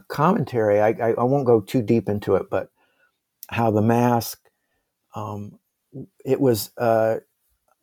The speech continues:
used to criticize Nixon, obviously, and to make fun of Nixon, and to comment on this politician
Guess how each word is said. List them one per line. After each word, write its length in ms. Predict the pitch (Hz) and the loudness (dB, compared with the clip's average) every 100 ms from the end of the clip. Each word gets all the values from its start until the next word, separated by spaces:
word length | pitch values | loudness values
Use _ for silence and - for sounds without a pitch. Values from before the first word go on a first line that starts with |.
| _ _ - | _ _ -8
used 440 | 139 175 208 - | -2 2 2 0
to 60 | 147 | -4
criticize 580 | - 185 156 120 104 98 | -2 -2 -2 -2 -2 -2
Nixon, 360 | 98 98 107 | -6 -4 -4
obviously, 840 | 95 120 135 113 95 - 90 85 92 | -2 0 0 0 -2 -6 -10 -10 -10
and 140 | 101 | -6
to 60 | 107 | -2
make 200 | 113 - | -2 -2
fun 260 | 127 139 | -4 -2
of 120 | 123 | -2
Nixon, 640 | 95 92 - - - - 101 _ _ _ _ - | -4 -10 -12 -18 -16 -18 -20 _ _ _ _ -4
and 180 | 120 113 | 0 0
to 40 | |
comment 600 | - - 160 180 139 113 | -2 -2 0 2 0 -4
on 380 | - 113 110 98 | -4 -2 0 0
this 200 | 110 - | -2 -2
politician 1080 | - - 113 110 - 180 185 - 117 110 | -8 0 2 2 0 -2 0 0 -2 -2